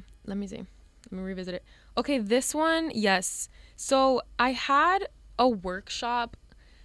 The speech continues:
Okay, so over the summer, I, all my friends are English or creative writing maj-, majors for the most part. And so we realized that, no shade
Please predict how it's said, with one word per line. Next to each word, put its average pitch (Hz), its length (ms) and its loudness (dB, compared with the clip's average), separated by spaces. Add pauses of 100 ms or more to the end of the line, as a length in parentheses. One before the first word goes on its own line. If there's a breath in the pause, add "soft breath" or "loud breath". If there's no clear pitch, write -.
(140 soft breath)
Okay, 226 160 2
so - 160 0
over 320 160 2
the 370 80 4
summer, 262 300 4
I, - 60 6 (180)
all 269 180 6
my 349 160 4
friends 233 260 2
are 208 100 4
English 196 380 0
or 190 40 -6
creative 185 280 -2
writing 175 240 0
maj-, 170 300 -4
majors 180 320 -2
for - 60 -16
the 175 80 -8
most 175 260 -8
part. 208 260 2 (420 soft breath)
And 214 220 0
so 208 500 0 (380 soft breath)
we 247 160 2
realized 277 460 2
that, 220 420 6 (320 loud breath)
no 226 320 2
shade 202 720 -2